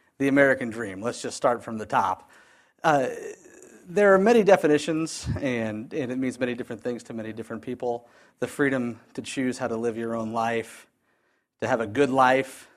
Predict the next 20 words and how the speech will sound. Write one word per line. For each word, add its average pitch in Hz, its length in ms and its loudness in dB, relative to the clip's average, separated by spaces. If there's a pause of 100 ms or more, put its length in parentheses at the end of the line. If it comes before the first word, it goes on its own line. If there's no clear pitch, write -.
meaningful 127 380 -4
work, 117 400 -2
a 107 60 -6
good 107 220 -6
family, 104 640 -8 (400)
a 101 60 -12
strong 113 260 -2
community, 107 460 -8
a 107 60 -8
comfortable 107 400 -8
retirement. 98 720 -6 (460)
Uh, 120 240 0
to 131 120 -2
own 143 160 2
a 127 40 0
home, 147 380 0
home 143 220 0
ownership 131 480 -4
is 113 100 -8
a, 113 220 -4